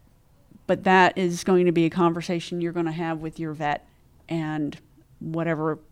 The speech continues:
would be appropriate for that animal. But the rabies vaccine is required by law, and of course,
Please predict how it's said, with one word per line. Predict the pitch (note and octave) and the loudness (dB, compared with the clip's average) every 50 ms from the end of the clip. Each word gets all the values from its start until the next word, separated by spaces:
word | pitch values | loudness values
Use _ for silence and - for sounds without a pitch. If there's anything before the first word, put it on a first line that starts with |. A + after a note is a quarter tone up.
| _ _ _ _ - | _ _ _ _ -10
would | D#3+ E3+ D3+ | -8 -8 -4
be | F3+ F3 E3+ D#3+ | -2 0 2 2
appropriate | D3+ D3+ - G3 D#3+ D3+ - - D#3 D3+ - - | 2 0 2 2 2 2 2 -2 -4 -4 -4 -6
for | - F3 E3 | -6 -6 -4
that | D3+ D#3+ D3+ - - | -4 -4 -4 -4 -4
animal. | D#3+ E3 D#3+ D3+ C#3+ - - - - _ - - - - - _ _ - | -4 -4 -2 -4 -6 -8 -10 -12 -14 _ -20 -20 -20 -20 -20 _ _ -4
But | F#3 F#3+ - | -4 -2 -2
the | F3 | -2
rabies | E3 F#3 G3+ C4 B3+ C4 A#3 | -2 0 0 0 0 -2 0
vaccine | - G#3 F#3 F3+ F3+ - - F3+ F3 F3 E3+ - | 0 0 0 0 -2 -4 -4 -2 -2 0 -2 -2
is | - F3 F3+ G3+ A3 | -2 -4 -4 -4 -4
required | A3 G3+ - - G3 F#3+ F#3 F#3+ G3 F#3 | -6 -6 -2 -2 0 0 0 -2 -2 -2
by | F3 F#3+ F#3+ | -2 -2 -2
law, | F3 D#3+ D3+ C#3+ D3+ D#3+ D#3+ - - | 0 0 0 0 0 -2 -2 -4 -4
and | E3+ E3+ D#3+ D#3+ D#3 D#3 D#3 D3+ | -4 -2 -2 -2 0 0 0 -2
of | - - - - | -2 -4 -6 0
course, | - F3 E3+ E3 - - - - - | 2 4 4 4 2 -2 -6 -16 -18